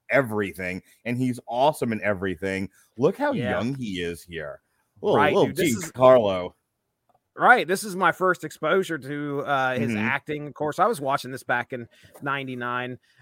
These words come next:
Speaker 1: Can,
Speaker 2: uh,
Speaker 1: can we just
Speaker 2: ninety-eight,
Speaker 1: talk about that
Speaker 2: ninety-nine.
Speaker 1: for a second? How, like, between Homicide and Homicide the movie,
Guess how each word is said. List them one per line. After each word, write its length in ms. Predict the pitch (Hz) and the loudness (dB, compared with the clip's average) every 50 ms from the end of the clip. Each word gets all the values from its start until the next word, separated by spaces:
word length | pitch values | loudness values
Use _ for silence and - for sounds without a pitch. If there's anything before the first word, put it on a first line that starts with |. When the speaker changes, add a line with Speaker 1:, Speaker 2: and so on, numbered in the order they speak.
| _ - | _ 0
Speaker 1:
Can, 60 | - 214 | 0 0
Speaker 2:
uh, 80 | - 127 | 2 2
Speaker 1:
can 120 | - 214 | 2 0
we 60 | 285 294 | 2 2
just 180 | 349 - - | 0 -2 2
Speaker 2:
ninety-eight, 0 | |
Speaker 1:
talk 140 | - 214 214 | 2 2 2
about 100 | 214 208 - | 2 2 4
that 20 | |
Speaker 2:
ninety-nine. 140 | 156 147 156 - | 4 4 4 2
Speaker 1:
for 100 | 190 196 | 0 -2
a 40 | 196 | 0
second? 300 | - 196 196 202 190 185 | 0 0 0 0 -4 0
How, 220 | 151 165 156 151 | 2 4 4 4
like, 200 | 147 147 139 120 | 4 2 0 0
between 320 | 139 139 135 156 147 143 | -2 -4 -4 -4 -4 -4
Homicide 640 | 135 131 143 147 156 180 - - 185 175 175 175 180 - | -2 0 0 0 0 -2 -4 -2 0 0 0 0 -2 -2
and 120 | - 135 135 | -4 -4 -2
Homicide 480 | 135 139 139 143 139 - 147 135 135 | -2 -2 -2 -2 -2 -2 -2 0 0
the 60 | 127 120 | 0 0
movie, 460 | 117 113 113 117 113 139 143 139 | 0 0 0 0 2 0 0 -2